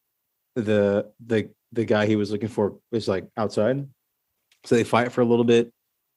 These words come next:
and then he ends up, like, stabbing that guy. But this guy has, like, a spear and shit, so he's just, like, trying to get him over there all the time and just, like, shooting a spear at him. It's not working. So that, like, Kevin Feige freezes him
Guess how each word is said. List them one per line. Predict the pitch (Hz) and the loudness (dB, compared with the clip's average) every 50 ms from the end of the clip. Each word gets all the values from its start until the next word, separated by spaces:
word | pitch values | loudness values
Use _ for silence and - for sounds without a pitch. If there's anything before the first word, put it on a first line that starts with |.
| _ _ | _ _
and | 113 107 110 | -4 -2 -2
then | 107 104 | 0 0
he | 107 110 113 | 0 0 0
ends | 107 101 120 | 0 0 -2
up, | 101 - | -4 -2
like, | 104 98 90 87 - | -4 -4 -4 -4 -6
stabbing | - - 117 107 104 107 107 104 | -4 -2 0 0 2 0 0 0
that | 104 104 104 - | 0 -2 -2 -2
guy. | 107 104 104 | -2 -2 -2
But | 101 107 | -2 -4
this | 107 104 - - | -6 -6 -4 0
guy | 123 117 | 0 2
has, | 117 117 | 2 2
like, | 110 101 | 0 -2
a | 92 | -4
spear | - - - 120 104 104 104 107 | -6 -6 -4 -2 0 0 0 0
and | 113 117 | 0 -2
shit, | - 135 131 131 - - _ _ - | -2 -2 -2 -2 -2 -6 _ _ -4
so | - 113 | -2 -2
he's | 104 104 104 | 0 0 -2
just, | 104 - - | -4 -4 -4
like, | 104 - | -4 -2
trying | - 107 104 | 0 0 0
to | 101 95 | 0 0
get | 110 107 104 | 0 0 0
him | 101 98 | 0 0
over | 98 101 104 | -2 -2 -2
there | 104 110 110 110 110 | -2 -2 0 0 -2
all | 110 107 | -4 -4
the | 107 | -4
time | - 110 110 113 110 | -4 -4 -2 -2 -4
and | 107 | -4
just, | 104 - - | -6 -6 -6
like, | 101 90 - - _ _ _ _ _ _ _ | -6 -6 -6 -10 _ _ _ _ _ _ _
shooting | - - - 117 101 | -16 -4 -2 -2 -2
a | 98 | -2
spear | - - 117 107 107 | -4 -2 0 2 2
at | 107 104 | 2 0
him. | 104 101 101 - _ _ _ _ _ _ _ _ | 0 -2 -6 -10 _ _ _ _ _ _ _ _
It's | _ - - | _ -4 -2
not | 113 104 104 | 0 2 2
working. | 107 104 - 110 107 | 0 0 0 -2 -4
So | 98 - 110 | -2 -2 -2
that, | 98 104 101 | -2 -2 -2
like, | 113 110 104 104 | 0 0 -2 0
Kevin | - 117 107 107 95 | 0 0 0 0 0
Feige | - 110 107 95 87 - | 0 -2 -2 -2 -4 -8
freezes | - - 139 156 160 151 131 117 - - | -8 -4 0 0 0 0 0 -2 -2 -2
him | 101 95 92 95 98 | -4 -4 -4 -6 -10